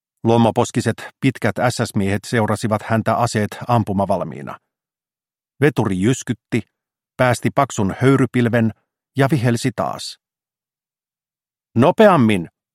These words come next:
luutnantti huudahti huomatessaan harmaa-asuisia suomalaisia alkavan hypellä liikkuvasta junasta asemalaiturille.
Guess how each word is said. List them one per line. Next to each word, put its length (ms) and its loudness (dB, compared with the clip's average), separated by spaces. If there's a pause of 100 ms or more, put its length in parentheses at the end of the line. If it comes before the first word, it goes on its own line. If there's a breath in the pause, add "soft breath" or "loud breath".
(140)
luutnantti 500 0
huudahti 480 0
huomatessaan 680 0
harmaa-asuisia 960 0
suomalaisia 800 0
alkavan 560 -2
hypellä 380 0
liikkuvasta 560 -2
junasta 500 -2
asemalaiturille. 920 -4